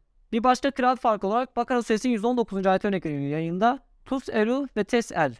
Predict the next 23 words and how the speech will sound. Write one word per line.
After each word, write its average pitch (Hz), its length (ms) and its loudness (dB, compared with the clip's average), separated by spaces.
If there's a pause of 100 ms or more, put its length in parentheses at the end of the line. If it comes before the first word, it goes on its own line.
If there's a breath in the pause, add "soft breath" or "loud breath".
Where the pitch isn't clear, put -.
(120)
şeklinde 185 340 -4
bir 175 60 -4
fark 185 260 2
olarak 139 200 -2
veriliyor. 180 340 -2 (480)
"Ve 220 100 4
la 240 160 2
tus 233 260 -6
elu", 131 320 -2 (100)
sen 202 240 2
sorumlu 175 500 -2
değilsin, 185 500 -4 (160)
edilgen 170 400 -2
kalıp. 170 360 -4 (420)
Diğerinde 233 280 2
ise 247 300 0
"Ve 208 120 2
la 226 160 4
tes 233 320 -2
el", 127 160 -2 (200)
sorma 160 500 -2 (300)
anlamına 143 420 0
geliyor. 127 300 -4